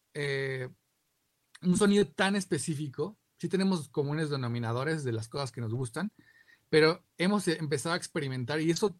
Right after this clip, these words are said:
también tiene mucho que ver con el South by Southwest. Cuando fuimos allá, cuando sacamos el primer disco, era un disco más enfocado al rock, al, a la música indie. Y cuando llegamos a South by Southwest, conocimos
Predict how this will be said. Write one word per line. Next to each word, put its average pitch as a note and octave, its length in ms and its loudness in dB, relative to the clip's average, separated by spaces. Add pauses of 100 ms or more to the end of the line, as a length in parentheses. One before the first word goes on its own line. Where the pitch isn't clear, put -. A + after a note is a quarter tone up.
también D#3+ 220 -2
tiene F#3 220 2
mucho F3 240 -2
que D#3+ 80 -2
ver D#3 140 4
con E3+ 140 -2
el B2+ 120 -4
South D3+ 220 -6
by D3+ 140 -2
Southwest. C3+ 440 -6
Cuando C3 200 -6
fuimos D#3+ 300 -4
allá, D#3 380 2 (800)
cuando D3+ 160 2
sacamos E3+ 260 4
el F3 80 0
primer E3 280 2
disco, F3+ 300 2
era F3 100 6
un F3 100 2
disco E3+ 260 0
más E3 360 0
enfocado D#3 460 -2
al D3+ 120 0
rock, D3+ 380 -2 (460)
al, C#3 300 -4
a C#3+ 80 -8
la C3+ 120 -4
música D3 800 -4
indie. D#3 540 -4 (920)
Y E3+ 100 4
cuando E3+ 240 4
llegamos G3 320 4
a F#3 100 0
South F#3 180 0
by G3 140 0
Southwest, F#3 400 -2
conocimos F3 500 -6